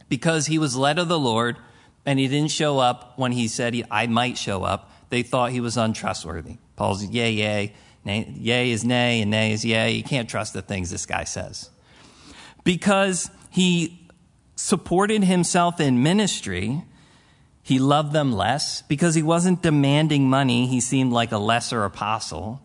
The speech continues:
Because he was pleading with them in meekness and gentleness, then he was feeble and weak. Because he was writing in letters inspired by the Holy Spirit, they say, "Oh, you're just a coward. You're not le-,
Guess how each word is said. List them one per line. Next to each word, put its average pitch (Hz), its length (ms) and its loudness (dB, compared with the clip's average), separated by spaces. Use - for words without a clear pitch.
Because 143 280 -2
he 156 40 0
was 151 180 0
pleading 180 580 0
with 156 180 0
them 147 200 2
in 131 160 2
meekness 135 460 -2
and 117 160 2
gentleness, 110 800 2
then 127 380 2
he 127 180 0
was 117 320 0
feeble 123 840 -4
and 117 220 0
weak. 123 480 0
Because 151 360 0
he 160 80 -2
was 151 220 0
writing 151 460 0
in 131 180 -2
letters 135 400 0
inspired 123 600 -4
by 123 160 2
the 113 120 -2
Holy 123 300 -2
Spirit, 107 560 -4
they 117 140 0
say, 113 500 0
"Oh, 110 520 -2
you're 123 160 -2
just 117 200 -4
a 110 60 -6
coward. 104 720 -2
You're 117 140 -6
not 98 200 -2
le-, 107 220 -4